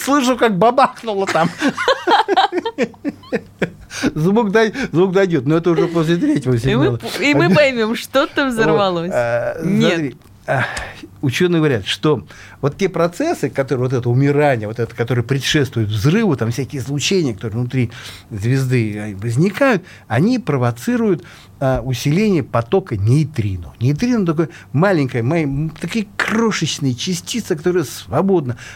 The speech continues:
Speaker 1: пролетают сквозь любые препятствия, сквозь любое вещество и сопутствуют, оно сопутствует работе вот этих самых звезд. Наше Солнце тоже излучает вот эти нейтрино, которые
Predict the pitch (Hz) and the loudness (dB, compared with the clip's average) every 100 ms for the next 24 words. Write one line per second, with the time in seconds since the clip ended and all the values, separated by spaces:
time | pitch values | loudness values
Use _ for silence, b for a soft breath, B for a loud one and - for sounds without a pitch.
0 | - 123 143 165 170 120 - - 147 - | -4 0 0 2 0 0 -4 -4 -4 0
1 | 131 180 180 139 - 147 190 226 - 139 | 0 0 0 0 -2 -4 0 -2 -2 -6
2 | - 151 147 143 170 170 139 120 147 208 | -2 -2 0 0 2 2 2 0 -2 -2
3 | 196 262 285 262 B B B 254 247 B | -2 -2 -2 -2 B B B -2 -2 B
4 | B - 160 160 254 226 202 180 - - | B -2 -2 0 -6 -4 0 0 0 -10
5 | B - - - - - - 170 202 170 | B -20 -20 -20 -20 -10 -2 0 2 0
6 | 127 190 - 131 123 139 151 120 110 123 | 0 -2 -2 -2 0 0 0 -2 -4 -4
7 | 113 110 - 110 98 101 104 92 78 - | -8 -6 -2 -2 -2 -2 -2 -2 -4 -10
8 | B B - 262 202 165 185 139 - 101 | B B -2 0 0 -2 -2 -2 -4 -4
9 | 120 92 82 104 - 87 92 92 101 101 | -2 -2 -4 -4 -2 -4 -4 -4 -2 2
10 | 113 117 202 202 127 107 143 120 | 2 2 0 2 0 -2 -4 -6